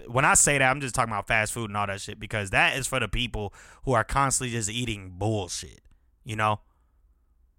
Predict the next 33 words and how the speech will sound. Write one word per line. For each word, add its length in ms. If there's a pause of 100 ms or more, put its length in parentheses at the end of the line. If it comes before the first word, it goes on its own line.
Cooking 320
for 160
yourself 480
and 100
going 200
to 60
farmers 360
markets 520
and 200
growing 500
your 160
own 240
food 320
is 320 (320)
the 120
move. 460 (540)
More 300
of 80
the 60
move 340
nowadays. 800 (220)
I 80
was 80
about 140
to 80
go 120
plant 300
some 140
shit, 260 (160)
uh, 260
later 340
today. 180 (640)
Because 640